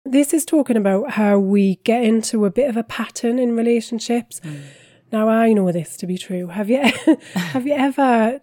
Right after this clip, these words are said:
Speaker 1: just been sat having a conversation and you suddenly think, "I have not got a clue what you've just said"?
Speaker 2: Oh, yes.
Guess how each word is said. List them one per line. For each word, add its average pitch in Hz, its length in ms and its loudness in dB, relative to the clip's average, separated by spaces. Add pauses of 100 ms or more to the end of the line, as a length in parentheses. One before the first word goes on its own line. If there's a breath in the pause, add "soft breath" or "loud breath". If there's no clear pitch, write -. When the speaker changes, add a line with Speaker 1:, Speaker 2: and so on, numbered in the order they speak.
Speaker 1:
just - 260 -4
been 208 320 2 (200)
sat 196 540 -4
having 220 340 0
a 220 40 0
conversation 202 920 -2 (100)
and 196 160 0
you 190 80 0
suddenly 226 480 0
think, 208 540 -4 (400 soft breath)
"I 202 140 -2
have 196 180 -6
not 208 240 -4
got 196 140 -4
a 196 40 -2
clue 196 260 0
what 190 200 -4
you've 185 120 -8
just - 260 -8
said"? 220 320 -6 (180)
Speaker 2:
Oh, 277 180 -6
yes. 302 760 -4